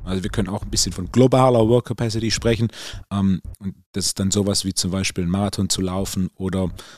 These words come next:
ähm, Rennrad zu fahren oder ähnliches. Beim, beim Bodybuilding ist es sehr ähnlich dazu, jedoch fokussierter mit höheren Widerständen. Ähm, und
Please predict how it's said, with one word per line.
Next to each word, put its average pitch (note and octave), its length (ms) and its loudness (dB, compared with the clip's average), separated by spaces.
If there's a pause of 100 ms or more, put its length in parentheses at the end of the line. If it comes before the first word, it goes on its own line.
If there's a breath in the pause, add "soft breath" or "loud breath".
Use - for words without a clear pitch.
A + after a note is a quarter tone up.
(160 loud breath)
ähm, D#2+ 320 -10 (880)
Rennrad G#2 540 0
zu A2 100 -2
fahren F#2+ 480 -4
oder - 140 -14
ähnliches. A2+ 420 2 (400 loud breath)
Beim, F#2+ 240 0 (560)
beim F#2+ 100 -2
Bodybuilding A#2 540 4
ist G2 140 -6
es G#2 240 -2 (560)
sehr A#2+ 220 2
ähnlich A#2 260 2
dazu, C#3+ 580 2 (180)
jedoch A2 280 2
fokussierter A2 720 2
mit G#2 200 -4
höheren G2+ 280 2
Widerständen. G2+ 500 0 (2250 loud breath)
Ähm, F#2 180 0 (360)
und A#2+ 160 0